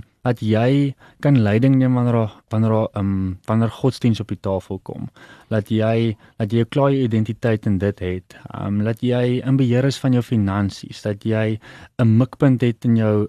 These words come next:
in jou loopbaan. Dat jy, dat jy nie hierdie persoon is wat rondwandel en nou wag vir jou, vir die ander persoon om jou te kom complete nie. Ehm, wees,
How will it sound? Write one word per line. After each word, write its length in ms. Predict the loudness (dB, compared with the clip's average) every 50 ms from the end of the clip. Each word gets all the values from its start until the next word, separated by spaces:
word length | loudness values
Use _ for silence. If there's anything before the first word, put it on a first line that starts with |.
| -2
in 120 | -2 0 2
jou 100 | 2 2
loopbaan. 640 | 2 4 4 4 4 2 0 -4 -6 -8 -10 -12 -16 -18 -20 -20 -20 -12 _
Dat 200 | -2 -2 -2 0
jy, 300 | 0 2 2 2 0 -2 -6 -12 _ _
dat 120 | -4 -2 0
jy 100 | 2 2
nie 180 | 2 2 2
hierdie 160 | 2 2 0 2
persoon 400 | 2 0 2 4 4 4 4 4
is 100 | 2 2
wat 120 | 0 0
rondwandel 960 | 0 2 2 2 4 2 2 2 -2 -2 0 0 2 2 2 2 2 2 2
en 80 | 2 2
nou 140 | 2 2 0 0
wag 260 | -2 -2 -4 -4 -4 -4
vir 120 | -2 0
jou, 240 | 0 2 0 0 -2
vir 220 | -4 -2 -2 -2
die 120 | 0 -2 -2
ander 280 | -2 -2 -2 -2 -2
persoon 400 | -2 -4 -4 -2 0 0 2 2
om 100 | 2 2
jou 140 | 0 0 -2
te 100 | -2 -4
kom 200 | -2 -2 -2 -2
complete 540 | -2 -2 -4 -4 -4 -2 -4 -4 -4 -4 -8 -10
nie. 160 | -12 -12 -14 _ -20 -20 -20 -20 -20 _ _
Ehm, 220 | -4 -2 -2 -2 -2 -6 -10 _ _
wees, 500 | -10 -6 -2 2 2 2 2 0 -4 -6